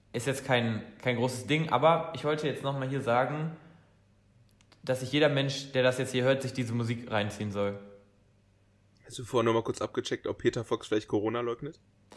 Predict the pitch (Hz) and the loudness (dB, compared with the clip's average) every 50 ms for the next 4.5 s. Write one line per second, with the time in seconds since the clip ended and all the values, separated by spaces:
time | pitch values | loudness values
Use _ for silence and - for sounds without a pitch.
0 | - - - - 151 - - - - - - - - _ - 160 185 202 254 - | -20 -12 2 4 4 4 4 -6 -12 -16 -18 -20 -20 _ -8 2 6 6 6 6
1 | - 269 - - 170 214 151 - 208 170 151 135 - - 175 165 165 196 202 185 | 6 2 4 6 8 8 8 8 8 6 6 4 8 6 6 8 8 8 8 8
2 | - - 156 - - 196 185 185 202 151 - 165 160 185 147 160 180 170 170 160 | 8 6 4 4 4 2 4 6 6 6 6 6 2 2 2 2 2 0 0 -2
3 | - - 143 151 151 147 - - 120 151 147 143 143 147 143 135 135 156 160 - | -2 -2 -2 -2 0 -2 -4 -4 4 4 4 4 4 4 4 4 4 4 4 2
4 | 165 147 147 123 127 123 113 104 110 | 2 2 6 6 8 8 8 6 2